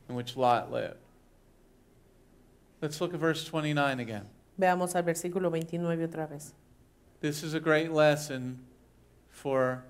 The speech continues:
Speaker 1: those that really follow Yeshua.
Speaker 2: Esta es una gran lección para aquellos que siguen a Yeshua.
Speaker 1: Because Jehovah is the same yesterday, today, and forever.
Speaker 2: Porque Jehová es el mismo ayer, hoy y siempre.
Speaker 1: But when Elohim destroyed the cities of the plain,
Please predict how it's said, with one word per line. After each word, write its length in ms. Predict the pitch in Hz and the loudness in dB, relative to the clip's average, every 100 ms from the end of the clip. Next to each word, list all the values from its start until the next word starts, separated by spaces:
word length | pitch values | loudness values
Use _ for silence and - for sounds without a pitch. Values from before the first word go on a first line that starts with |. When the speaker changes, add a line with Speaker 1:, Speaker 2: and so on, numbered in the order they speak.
| - _ - _ - | -20 _ -20 _ -4
Speaker 1:
those 240 | 135 135 | -4 -2
that 100 | 139 | -4
really 320 | 139 143 139 | 0 2 2
follow 400 | 135 123 120 117 | 0 2 2 0
Yeshua. 500 | 113 110 - 117 104 - - | -4 -8 -8 -8 -10 -12 -8
Speaker 2:
Esta 300 | 185 185 - 180 | -4 -2 0 2
es 160 | 170 180 | 0 0
una 240 | 202 190 | 0 0
gran 340 | 185 190 208 226 | 0 2 2 2
lección 460 | 220 - 240 233 | -2 -2 -2 2
para 220 | 214 185 170 | 4 6 4
aquellos 420 | 175 190 180 180 | -2 -4 -4 -4
que 120 | 175 | -6
siguen 320 | 175 190 180 | -6 -6 -4
a 20 | 170 | -4
Yeshua. 540 | 156 151 175 160 165 - - - - | -4 -8 -8 -8 -8 -14 -20 -20 -10
Speaker 1:
Because 360 | 139 143 127 | -2 -2 -2
Jehovah 380 | 135 135 139 139 | -2 2 2 2
is 100 | 123 | -6
the 60 | 123 | -6
same 340 | - 135 135 | -2 -2 0
yesterday, 540 | 131 123 123 127 123 120 | -2 -4 -6 -6 -4 -6
today, 340 | 120 117 117 | -6 -6 -4
and 100 | 117 | -6
forever. 420 | 120 110 107 - - _ | -4 -4 -4 -10 -18 _
Speaker 2:
Porque 320 | 170 170 165 | -2 2 0
Jehová 260 | 175 190 180 | 2 0 0
es 120 | 175 | 0
el 60 | 180 | -2
mismo 400 | 180 180 190 185 | -2 -2 -2 0
ayer, 280 | 175 175 175 | 2 0 0
hoy 200 | 165 165 | -2 -2
y 60 | |
siempre. 520 | 165 - 151 147 151 - - _ - - - _ _ _ _ _ | -4 -6 -8 -8 -12 -16 -20 _ -20 -20 -20 _ _ _ _ _
Speaker 1:
But 140 | - 151 | 0 4
when 240 | 151 151 | 4 6
Elohim 520 | 156 175 175 180 180 | 6 6 6 2 2
destroyed 520 | 165 160 - 170 160 147 | 2 0 0 2 2 2
the 80 | |
cities 420 | 143 - 160 151 147 | -2 -2 -2 -2 -2
of 140 | 135 | -4
the 100 | 127 | -4
plain, 580 | - 165 165 147 131 | -2 0 2 0 -4